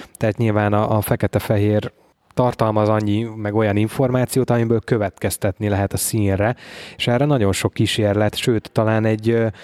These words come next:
film, most lehet, hogy óriási hülyeséget mondok, de a, talán a Peter Jacksonnak volt egy világháborús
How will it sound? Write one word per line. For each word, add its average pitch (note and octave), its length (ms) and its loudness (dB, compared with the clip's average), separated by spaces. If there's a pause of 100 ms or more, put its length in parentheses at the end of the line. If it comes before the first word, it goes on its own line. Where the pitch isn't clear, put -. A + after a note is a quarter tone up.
(180)
film, A#2 720 -2
most A2+ 220 -8
lehet, A#2 280 -2
hogy A#2 80 0
óriási G#2+ 520 0
hülyeséget G#2+ 680 0
mondok, G#2+ 400 0
de G#2+ 140 0
a, G#2+ 380 0 (1000)
talán A2 280 -2
a A2 40 -2
Peter A2 440 -2
Jacksonnak A#2 580 -2
volt A2+ 260 0
egy A#2 120 2
világháborús A2+ 1300 -2